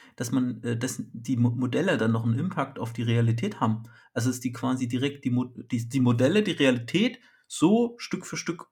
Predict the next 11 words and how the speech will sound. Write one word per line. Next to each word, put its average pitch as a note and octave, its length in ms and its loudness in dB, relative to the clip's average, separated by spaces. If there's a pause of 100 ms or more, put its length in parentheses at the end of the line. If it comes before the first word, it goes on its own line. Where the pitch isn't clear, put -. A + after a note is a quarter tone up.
(120)
beeinflussen, E3 800 0 (240)
dass - 180 -8
quasi C#3+ 260 2
sich C3+ 140 0
dann C3+ 140 4
die C3 60 4
Realität A#2+ 840 2
wie B2 60 0
das A#2 200 0
Modell A2+ 360 2
verhält, G#2+ 460 -4